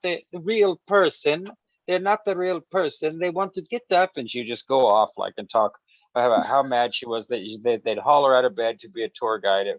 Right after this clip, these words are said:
four thirty, five o'clock in the morning. They wanna go see every site across all of Europe in six weeks.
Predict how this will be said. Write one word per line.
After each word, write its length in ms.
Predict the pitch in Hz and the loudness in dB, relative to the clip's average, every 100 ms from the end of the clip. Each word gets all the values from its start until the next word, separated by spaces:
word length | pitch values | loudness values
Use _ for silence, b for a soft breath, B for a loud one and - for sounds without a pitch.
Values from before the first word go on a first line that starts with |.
| _ | _
four 180 | 123 123 | -6 -4
thirty, 280 | 120 113 110 | -4 -6 -6
five 160 | 113 113 | -2 -2
o'clock 300 | 117 117 110 | -2 -2 -2
in 80 | 107 | -4
the 80 | 98 | -8
morning. 340 | 95 92 95 98 b b - | -8 -8 -12 _ b b -8
They 80 | 117 | -4
wanna 220 | 117 110 | -2 -2
go 160 | 117 | -4
see 280 | 107 - 117 | -4 -6 -4
every 340 | 101 131 135 131 | -2 -2 -4 -10
site 400 | - 127 117 101 | -2 2 2 -2
across 320 | 107 120 110 - | -6 -4 -4 -2
all 220 | 113 120 | -2 -2
of 120 | 101 | -4
Europe 280 | 104 104 104 | -6 -6 -8
in 100 | 107 | -12
six 280 | - 113 - | -14 -16 -12
weeks. 340 | 104 98 - | -14 -14 -20